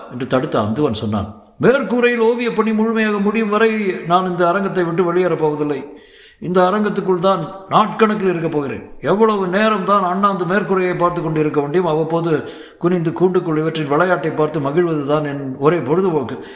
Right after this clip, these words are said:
எனவே நான் இங்கு இருக்கும் வரை இவையும் இருக்கட்டும்.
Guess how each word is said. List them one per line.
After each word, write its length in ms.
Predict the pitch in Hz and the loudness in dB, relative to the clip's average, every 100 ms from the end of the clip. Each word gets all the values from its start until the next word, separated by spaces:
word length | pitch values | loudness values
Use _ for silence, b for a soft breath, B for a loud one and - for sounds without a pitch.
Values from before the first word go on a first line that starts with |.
| B - | B 0
எனவே 320 | 180 208 165 120 - B B B - | 2 2 0 -4 -10 B B B 2
நான் 280 | 202 226 | 4 4
இங்கு 180 | 233 214 | 2 2
இருக்கும் 280 | 226 226 208 | 0 0 0
வரை 360 | 202 202 165 160 | 2 0 0 0
இவையும் 260 | 180 185 | 0 2
இருக்கட்டும். 400 | 165 160 160 165 | 0 -2 -2 -4